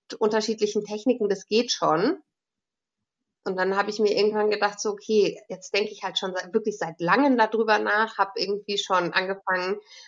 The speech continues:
so kleinere Business Cases zu rechnen und so. Und dann dachte ich, okay, entweder macht man's jetzt oder man entscheidet sich halt mal aktiv dagegen. Und ich hab's aber nicht geschafft, mich dagegen zu entscheiden. Ich hab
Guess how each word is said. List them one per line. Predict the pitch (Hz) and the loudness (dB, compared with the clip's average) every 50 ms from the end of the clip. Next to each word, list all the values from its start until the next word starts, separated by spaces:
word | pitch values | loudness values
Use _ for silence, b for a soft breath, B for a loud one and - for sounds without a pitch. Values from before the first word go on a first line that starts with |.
| B B | B B
so | - 190 202 196 196 190 160 - - - - - - _ - | 0 2 4 4 4 4 2 0 -4 -12 -14 -14 -14 _ -8
kleinere | - - 190 190 190 196 190 202 196 196 - - | 2 6 6 6 6 6 4 2 0 0 -2 -2
Business | - 240 240 247 226 233 | -2 0 2 2 0 0
Cases | - 220 214 214 214 233 214 - | -2 -2 -2 0 0 0 -2 -4
zu | - - | -2 -4
rechnen | 208 202 202 214 208 - 214 196 190 190 | 0 0 0 0 0 -2 0 0 0 0
und | 185 185 180 | -2 -4 -6
so. | 190 | -8
Und | 185 190 | -8 -8
dann | 180 170 | -8 -8
dachte | 170 170 - 196 | -12 -12 -10 -10
ich, | 170 175 | -10 -10
okay, | 175 - 202 175 | -6 -2 -2 0
entweder | - 175 190 - 190 190 180 | 0 -2 -2 -2 0 0 0
macht | 170 175 170 - | 0 -2 -4 -2
man's | - 247 233 226 | -2 -2 0 0
jetzt | 233 220 220 226 | -2 -2 -2 0
oder | 208 208 | 0 0
man | 196 196 202 208 185 - - _ _ | 2 2 0 0 -2 -4 -8 _ _
entscheidet | - 196 202 - 202 208 208 208 | -6 -4 -2 0 0 2 2 2
sich | 208 202 - | 0 0 0
halt | 196 175 175 180 | 0 0 0 2
mal | 190 175 170 | 0 2 2
aktiv | - - - - - - 214 214 - | 2 0 0 -2 -6 -4 -4 -4 -2
dagegen. | - 190 165 165 185 202 196 170 170 185 208 214 - _ _ _ _ _ _ _ _ _ _ _ _ | -4 -4 -4 -2 -4 -2 0 0 0 0 0 -4 -6 _ _ _ _ _ _ _ _ _ _ _ _
Und | - 190 190 | -4 -2 -2
ich | 170 170 | 0 0
hab's | 196 185 - | -2 0 0
aber | 196 175 175 175 | 0 2 2 2
nicht | 180 214 - | 0 0 -4
geschafft, | - 175 - 190 190 196 - | -6 -6 -2 -4 -4 -4 -4
mich | 196 190 - | -10 -6 -4
dagegen | 180 170 170 190 185 196 196 | -4 -2 -2 -2 -4 -4 -4
zu | 196 - | -2 -2
entscheiden. | 170 175 175 - 175 165 175 | -2 -2 0 -2 -2 -2 -2
Ich | 180 | -4
hab | 180 170 | -6 -2